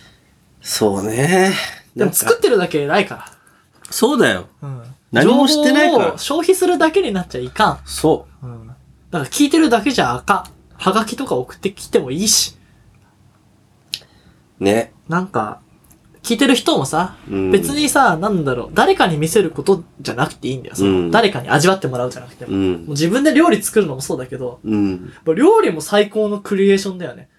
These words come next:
Speaker 1: そうだね。
Speaker 2: こう、こうしたらこうなるんじゃないかみたいなのを考えてさ、
Speaker 1: うん。
Speaker 2: 作んなきゃいけないし、分量とか手順もあるし。
Speaker 1: そうだね。
Speaker 2: で、一品とかだけだったらいいよ。やっぱ全部作るんだったら出来上がりの時間も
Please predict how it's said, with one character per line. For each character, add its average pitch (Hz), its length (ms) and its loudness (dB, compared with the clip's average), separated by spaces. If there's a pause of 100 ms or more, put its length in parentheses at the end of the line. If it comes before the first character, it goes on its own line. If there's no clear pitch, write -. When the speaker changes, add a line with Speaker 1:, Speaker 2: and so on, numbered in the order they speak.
(200)
Speaker 1:
そ 139 340 -2
う 73 40 -8
だ 95 60 -8
ね。 120 160 -8 (400)
Speaker 2:
こ - 80 -6
う、 - 40 -2
こ 240 120 6
う 277 40 4
し - 80 0
た 349 120 4
ら 208 140 4
こ 190 240 -2
う - 20 4
な 208 80 4
る 208 80 2
ん 175 60 0
じ 160 60 2
ゃ 147 40 0
な 143 100 -4
い 143 60 -4
か 135 80 -6
み 127 80 -8
た 127 80 -10
い 120 40 -10
な 120 40 -14
の 127 60 -14
を - 40 -18
考 202 360 2
え 143 80 -2
て - 120 -12
さ、 - 280 -8
Speaker 1:
う 92 100 0
ん。 90 140 2
Speaker 2:
作 85 160 2
ん 151 40 4
な 131 60 0
き - 40 -6
ゃ - 20 -18
い - 60 -16
け 131 60 -8
な 120 100 -10
い 117 40 -8
し、 - 220 -6
分 147 240 2
量 147 180 4
と - 140 -8
か 113 340 -10
手 - 220 2
順 139 180 2
も 127 80 -2
あ 120 60 -2
る - 80 -6
し。 - 100 -8
Speaker 1:
そ 127 80 -10
う 120 40 -12
だ - 40 -18
ね。 - 60 -20 (800)
Speaker 2:
で、 143 100 -2
一 156 220 -4
品 427 220 2
と 466 100 0
か - 100 4
だ 156 100 -2
け 240 80 2
だ 185 80 2
っ - 60 -10
た - 80 -6
ら - 80 -6
い 131 100 -6
い 123 40 -8
よ。 - 160 -12
や - 60 -12
っ - 20 -18
ぱ 127 140 -8
全 403 260 2
部 254 120 2
作 214 200 0
る 175 60 -4
ん - 20 -4
だ 143 80 -4
っ - 40 -6
た 127 100 -4
ら 127 60 -8
出 156 140 0
来 302 120 0
上 302 100 4
が 302 80 2
り 285 140 -2
の 262 100 -4
時 220 120 -4
間 247 200 -6
も 220 380 0